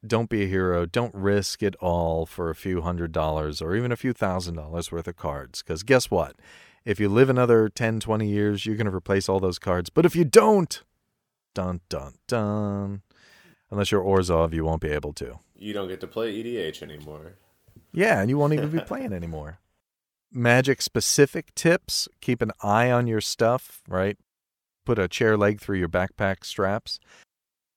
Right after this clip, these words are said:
Speaker 1: Stay in physical contact with your goods. Don't let your trade binders out. We didn't explicitly mention that, but trade binders, it's real easy to palm a card from it, so don't let your trade binders really out of your sight. Watch a person who's going through them. Don't let somebody you don't know go through your,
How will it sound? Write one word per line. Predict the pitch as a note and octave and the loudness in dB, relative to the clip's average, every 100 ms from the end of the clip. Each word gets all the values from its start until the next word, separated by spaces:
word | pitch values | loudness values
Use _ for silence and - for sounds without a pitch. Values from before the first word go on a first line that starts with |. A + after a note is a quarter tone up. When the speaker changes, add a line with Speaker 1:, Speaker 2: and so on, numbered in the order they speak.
| - | -12
Speaker 1:
Stay | - C3 | 0 2
in | A2+ | 4
physical | G2+ A2+ G#2 F2+ | 2 0 0 -4
contact | - A#2 A#2 B2 C3 B2+ - | -2 2 4 4 2 0 -2
with | A#2+ A#2 | -4 -2
your | A2+ | -2
goods. | A2+ A2+ A2+ A#2 G#2+ | 4 6 6 2 -2
Don't | G2+ F#2+ | -2 -2
let | A2 A2 | -2 -4
your | A2+ | -4
trade | - G2 G#2 | 0 2 4
binders | G2+ G#2+ G2+ | 2 2 2
out. | G#2+ | 2
We | G#2+ | 2
didn't | A#2+ A2 | 2 2
explicitly | F#2+ - A#2 G#2+ G#2 | 0 -2 -2 -2 -2
mention | F#2+ F#2+ - | 0 0 0
that, | F2+ G#2 F#2 | 0 2 0
but | E2+ - - - _ | -4 -8 -14 -20 _
trade | - C#3 D3+ | 0 2 4
binders, | A#2+ A2 G2+ F#2+ F2 | 4 4 4 0 -2
it's | E2+ - | -8 -12
real | G2+ G2+ G#2+ A#2 A#2+ B2 A#2 G#2+ F#2+ F#2 | -10 -8 -2 2 4 6 6 6 4 0
easy | G2 F#2+ F2 | -2 -2 -2
to | E2+ | -4
palm | - G#2 G2 F#2+ | -2 0 2 2
a | E2+ | -4
card | - E2+ F2+ F#2+ | -2 0 0 -2
from | A2 G#2+ | -4 -2
it, | A#2 | -4
so | - G#2 F2+ E2 - - _ _ | -4 -2 0 -2 -8 -20 _ _
don't | - G#2 | -4 -2
let | G2+ - | -4 -6
your | F#2 | -6
trade | G2+ F2+ F#2 | -2 -2 0
binders | F#2+ G2 G2 F2+ | 0 2 0 -2
really | F2+ F2 E2+ | -2 0 0
out | E2+ | 0
of | E2+ | -4
your | D#2+ | -6
sight. | - A2 G#2+ G#2+ - | -4 2 2 2 0
Watch | F2+ G2 - | 0 0 -2
a | |
person | F#2 G#2 G2 F2+ | -4 -4 -2 -4
who's | E2+ D#2+ | -6 -6
going | F2+ D#2 | -4 -6
through | D#2 C3 | -2 0
them. | B2 A#2+ A#2 | 2 0 0
Don't | A2 F#2+ | -2 -2
let | F#2 | -8
somebody | - G2 F#2+ F2+ | -4 -4 -2 -4
you | F2 | -2
don't | E2+ E2 | -4 -4
know | F#2+ F#2+ | -2 -2
go | F2 D#2 | -4 -8
through | - F#2+ | -6 -2
your, | F2 E2 | 0 -2